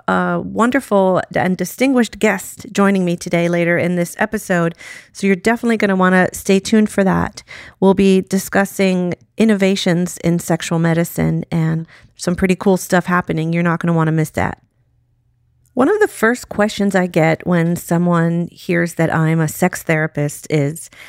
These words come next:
"How did you get into that? What, what drew you into that profession?" And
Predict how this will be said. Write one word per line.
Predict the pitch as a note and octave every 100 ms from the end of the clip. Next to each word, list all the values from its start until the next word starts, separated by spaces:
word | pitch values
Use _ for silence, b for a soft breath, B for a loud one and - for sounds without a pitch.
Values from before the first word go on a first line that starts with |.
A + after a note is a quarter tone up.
| B
"How | B A3+
did | C#4 A#3+
you | B3+
get | A3 G3+
into | F#3 F#3
that? | E3 D#3+ D#3+ D3 -
What, | F3+ A3+ -
what | F3+ F#3+ A#3+ F3
drew | F3 F#3+
you | G3+ F3 D#3 D#3
into | F3 E3+ D#3
that | D#3 A3 -
profession?" | - D#3+ - - - - F#3+ _ B B B B B
And | G3+ G#3 G3 F#3+ G3